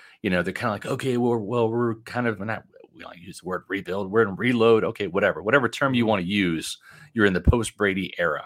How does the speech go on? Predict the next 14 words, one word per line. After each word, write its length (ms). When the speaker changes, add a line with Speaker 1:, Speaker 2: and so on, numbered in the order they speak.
Speaker 1:
right? 260
Speaker 2:
Yeah. 200
Speaker 1:
But 340
when 140
Brady 240
comes 260
back, 420
you're 140
in 80
the 60
Super 280
Bowl's 240
open 340
window, 300